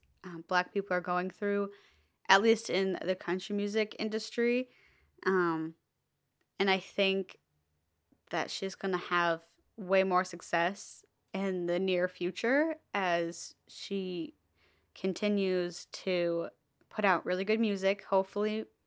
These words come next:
m-, leaning more towards country, 'cause I would appreciate it. Um, and I will probably listen to it far more than I would listen to the pop music that she has been producing. I'm sorry that it got deep,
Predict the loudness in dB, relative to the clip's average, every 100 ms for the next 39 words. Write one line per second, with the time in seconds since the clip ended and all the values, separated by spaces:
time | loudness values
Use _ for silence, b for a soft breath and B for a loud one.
0 | _ -12 -10 -8 -6 -2 0 0 0 0
1 | 0 2 0 0 -4 -4 -2 -2 -2 -2
2 | -2 -4 b b b b b -10 -2 0
3 | 2 0 0 -4 -2 -4 -4 0 -2 -2
4 | b b b b _ 0 0 0 -2 -2
5 | -4 -4 -4 -2 -2 -2 -2 -4 -4 -4
6 | -6 -8 _ 0 2 2 0 0 -2 -4
7 | -6 -6 -6 -6 -8 -8 -12 -16 _ _
8 | -14 -8 0 0 0 -6 -6 -4 -6 -6
9 | -20 -20 _ _ _ _ -16 -16 -12 -10
10 | -10 -8 -8 -10 -14 -20 _ _ _ _
11 | 0 0 2 -4 -6 -6 -8 -12 -14 -14
12 | _ _ _ 0 4 6 8 8 8 6
13 | 4 -2 -6 -8